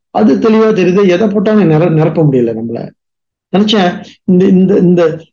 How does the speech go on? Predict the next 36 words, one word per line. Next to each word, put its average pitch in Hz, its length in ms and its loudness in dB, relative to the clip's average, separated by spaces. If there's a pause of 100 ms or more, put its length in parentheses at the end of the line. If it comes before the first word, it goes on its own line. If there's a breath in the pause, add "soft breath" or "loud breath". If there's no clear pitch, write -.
இந்த 185 200 2
விஷயத்த 208 340 0
பண்ணிட்டா 190 320 0
நிறைவா 175 300 2
இருப்பேன்னு 151 400 -2
நினைச்சேன், 165 340 -4 (340 loud breath)
இந்த 160 160 0
வீட்டை 214 280 0
வாங்கிட்டா 175 280 0
நிறைவா 151 280 2
இருப்பேன்னு 143 280 -2
நினைச்சேன், 127 220 -6
அல்ல 170 180 0
இந்த, 151 440 0 (220 loud breath)
இந்த 160 200 0
ஒரு, 160 320 0
ஒரு, 170 280 0
ஒரு, 156 440 0
இந்த 147 120 0
குழந்தையை 190 440 0
பெற்றுட்டா, 196 520 -4 (120)
இந்த 165 200 -2
குழந்தைய 208 260 2
வந்து 180 220 0
படிக்க 196 260 0
வச்சுட்டா 185 260 -2
நிறைவா 160 260 2
இருக்கும், 156 240 0
அதுக்கு 180 120 0
இல்ல 180 80 2
கல்யாணம் 214 280 2
பண்ணி 180 140 0
கொடுத்தா 165 120 0
நிறைவா 147 260 2
இருப்பேன்னு 127 280 -6
நினைச்சோம். - 200 -14